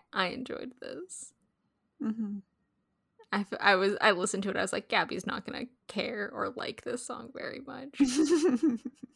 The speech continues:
Speaker 1: But
Speaker 2: Sorry.
Speaker 1: I knew that. I assumed it.
Speaker 2: Yeah.
Speaker 1: And then I had a moment where she, I was like, "She might surprise me, but I doubt it." <laughs>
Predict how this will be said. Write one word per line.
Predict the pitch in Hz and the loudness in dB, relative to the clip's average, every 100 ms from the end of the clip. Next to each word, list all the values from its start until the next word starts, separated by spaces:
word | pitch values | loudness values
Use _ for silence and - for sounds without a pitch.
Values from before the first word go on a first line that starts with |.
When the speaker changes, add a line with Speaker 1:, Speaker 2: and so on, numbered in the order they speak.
| _ _ _ _ _ _ - 214 - | _ _ _ _ _ _ -8 -8 -2
Speaker 1:
But | 87 104 - - - - | 0 0 -2 -10 -14 -16
Speaker 2:
Sorry. | _ 247 214 196 254 233 _ _ - - - - - _ | _ -8 -4 4 4 2 _ _ -18 -14 -14 -16 -20 _
Speaker 1:
I | 226 | 4
knew | 233 233 311 269 | 6 10 10 8
that. | - - 67 - - 320 _ - | 4 0 -6 -10 -16 -20 _ 2
I | 220 | 6
assumed | 233 - - 311 285 - | 6 4 4 6 4 0
it. | - - _ _ _ _ _ _ _ _ _ _ _ - | -6 -12 _ _ _ _ _ _ _ _ _ _ _ -10
Speaker 2:
Yeah. | 226 214 | -6 2
Speaker 1:
And | 214 | 4
then | 208 | 6
I | |
had | 220 226 | 6 6
a | |
moment | 208 196 185 | 6 4 2
where | 202 | 2
she, | 202 214 - | 2 -2 4
I | 214 | 4
was | 196 | 4
like, | 165 | 2
"She | - 269 | 4 6
might | 247 185 175 - | 8 8 6 2
surprise | - 208 190 180 185 | -2 4 6 8 6
me, | 208 | 0
but | 190 - | -2 -4
I | 156 | -6
doubt | - - - | -6 -8 -8
it." | 58 82 - _ _ _ - - - - - - _ _ _ _ _ _ - - _ _ _ _ | -6 -8 -12 _ _ _ -6 -6 -8 -12 -20 -20 _ _ _ _ _ _ -20 -20 _ _ _ _
<laughs> | - | 0